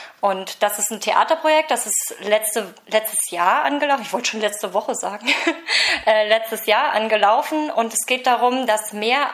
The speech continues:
Vorstellungen, Theatervorstellungen mit Audiodeskription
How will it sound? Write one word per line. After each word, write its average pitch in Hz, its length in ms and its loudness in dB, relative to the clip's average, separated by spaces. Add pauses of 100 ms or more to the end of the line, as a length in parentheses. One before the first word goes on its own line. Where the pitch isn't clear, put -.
(600)
Vorstellungen, 302 760 2
Theatervorstellungen 262 1160 0
mit 208 220 -2
Audiodeskription 240 1040 -2